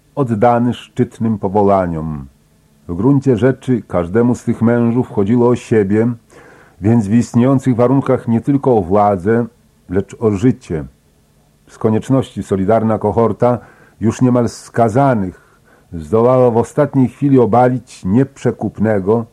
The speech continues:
co w przekonaniu autorów i wykonawców dziewiątego Termidora wcale nie miało prowadzić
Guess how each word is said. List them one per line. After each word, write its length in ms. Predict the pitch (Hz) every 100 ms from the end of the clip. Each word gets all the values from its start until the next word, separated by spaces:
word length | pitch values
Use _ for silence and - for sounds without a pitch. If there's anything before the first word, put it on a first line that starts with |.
| _ _ _
co 160 | - 110
w 60 | -
przekonaniu 560 | 110 120 135 143 135 -
autorów 840 | 113 107 139 147 104 - _ - _ -
i 80 | 92
wykonawców 580 | 101 110 131 127 107 85
dziewiątego 480 | 98 98 110 123
Termidora 640 | 113 107 104 110 120 131 120 _ _ - - _ _
wcale 320 | - 160 165
nie 120 | 151
miało 260 | 143 139 127
prowadzić 920 | - 113 110 120 117 117 - -